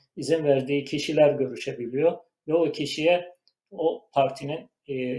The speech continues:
eski genel başkanına hesap vermek, e,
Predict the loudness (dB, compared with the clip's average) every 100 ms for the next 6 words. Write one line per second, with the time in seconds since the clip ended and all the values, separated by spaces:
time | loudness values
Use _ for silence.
0 | -8 -8 -6 -6 -6 -2 2 4 4 0
1 | -6 -8 -8 -6 -8 -10 _ _ -10 -2
2 | -2 4 6 6 2 -2 -8 _ _ _
3 | _ -14